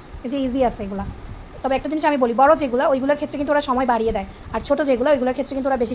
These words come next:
সময় দেয় না, প্রায় মনে হয় কত, সাতাশ সেকেন্ডের মতো maybe দেয়, এরকম দেয়। আর বড় যেগুলো, ওগুলোতে কিন্তু দুই মিনিট টাইম নেয়, দুই মিনিটে সলভ করার জন্য বলে। তা আমি টোটাল পনেরোটা করছি, একটু পরে আমার আরেকটা আসবে, একটু অপেক্ষা করতে হবে, এখানে আসবে একটার পর একটা। এখন আরেকটা আসছে, এই যে এগুলা ঠিক আছে, এগুলা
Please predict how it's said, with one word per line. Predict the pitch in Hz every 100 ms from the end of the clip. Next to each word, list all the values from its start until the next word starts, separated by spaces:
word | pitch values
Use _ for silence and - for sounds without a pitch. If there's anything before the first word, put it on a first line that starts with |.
| 262
সময় | 240 240
দেয় | 220
না, | 254
প্রায় | 233 226
মনে | 226
হয় | 240 240
কত, | 220 202 202 233
সাতাশ | 240 240
সেকেন্ডের | 254 254 247
মতো | 220 233
maybe | 214 214 208
দেয়, | 240 - - - -
এরকম | 233 226 208
দেয়। | 214
আর | 214
বড় | 247 269
যেগুলো, | 285 294
ওগুলোতে | 247 233
কিন্তু | 240 233
দুই | 277
মিনিট | 285 285 226
টাইম | 208
নেয়, | 190 - - -
দুই | 262 262
মিনিটে | 262 359 359
সলভ | 233 208
করার | 233 220
জন্য | 214 208 202
বলে। | 190 190 - -
তা | 240
আমি | 285 320
টোটাল | 330 320
পনেরোটা | 330 339 311
করছি, | 254 311
একটু | 285 269
পরে | 277
আমার | 262
আরেকটা | 226 226 214
আসবে, | 240 403 - - 240
একটু | 254
অপেক্ষা | 208 240 262
করতে | - 269
হবে, | 262 330
এখানে | 262 240 240
আসবে | 233 214
একটার | 196 202
পর |
একটা। | 190 202 190 - - - - - - 285
এখন | 269 262
আরেকটা | 247 262
আসছে, | - 277 226
এই |
যে | 254 254
এগুলা | 269 294 294 - - - -
ঠিক | 277 269
আছে, | 226 220
এগুলা | 233